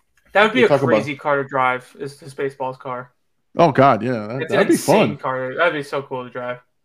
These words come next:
Speaker 2: Let's see. Uh, Artemis uses the M four one A pulse rifle from the film Aliens.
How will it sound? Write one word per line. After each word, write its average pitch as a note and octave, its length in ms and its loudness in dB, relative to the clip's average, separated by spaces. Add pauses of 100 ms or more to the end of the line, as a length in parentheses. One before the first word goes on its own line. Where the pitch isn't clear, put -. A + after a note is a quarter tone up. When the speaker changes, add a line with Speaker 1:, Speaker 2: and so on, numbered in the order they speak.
(580)
Speaker 2:
Let's A#2+ 340 -12
see. A2 720 -6 (720)
Uh, A#2 420 4
Artemis F3 560 4
uses D3+ 380 0
the C3+ 220 0
M E3+ 200 4
four F3 300 4
one D#3+ 300 2
A D3 260 2
pulse - 540 -4
rifle A#2 600 0
from A#2+ 340 -4
the A#2 100 -4
film C3 380 0
Aliens. - 640 -6